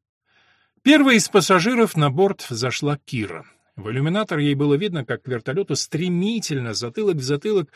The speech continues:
выходят ещё воины Буру. Они выстраивались в шеренгу вокруг летающей машины, острия копий хищно поблескивали на солнце.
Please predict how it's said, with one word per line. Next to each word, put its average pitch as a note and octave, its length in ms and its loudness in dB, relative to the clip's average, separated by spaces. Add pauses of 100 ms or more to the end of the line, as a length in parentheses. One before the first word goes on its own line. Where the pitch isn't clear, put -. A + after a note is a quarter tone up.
(300)
выходят G3+ 460 -2
ещё G3 460 -2
воины G#2 440 -4
Буру. G2 380 -8 (560)
Они C#3 440 2
выстраивались C#3+ 640 -2
в - 60 -10
шеренгу D3+ 640 -2
вокруг G#2 360 -8
летающей A2+ 460 -8
машины, D3+ 520 -4 (380)
острия F#3+ 460 4
копий F#3 300 4
хищно E3+ 520 -4
поблескивали A#2 720 -6
на G2+ 140 -10
солнце. - 480 -12